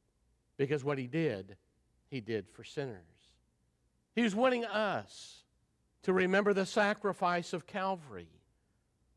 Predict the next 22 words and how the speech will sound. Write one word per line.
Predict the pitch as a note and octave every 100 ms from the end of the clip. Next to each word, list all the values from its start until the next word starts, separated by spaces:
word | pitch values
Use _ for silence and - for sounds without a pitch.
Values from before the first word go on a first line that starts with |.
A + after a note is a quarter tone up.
| _ _ _
He | G#3+
was | A#3+ G3
wanting | B3 A#3
us | G#3+ A#3 -
to | A3+
understand | A3 G3 - - A#3 G3+ A2+ F#2 _ _ _ _ _ _ _ _ _ _ _ _ _
and | C#3
recall | D3 C3 F#3 G3 F#3+
back | F3 D#3+ G#2 - _ _ _ _ _ _ _ _ -
an | C#3
understanding | D3+ C#3 C#3 - E3+ D#3 G#2 F#2 F2+ _ _ _ _ _ _ _ _ _ _ _
of | A#2+
the | B2+
atonement. | A#2+ - D3 C3+ F#2+ - _ _ _ _ _ _ _ _ _ _
The | D3+
sacrifice | - A3 A3+ A3 - G#3 G#3 G#3
on | G3
the | F#3
mercy | F#3 G3 - F3+
seat | - F#3
for | - D#3
sin. | - - D3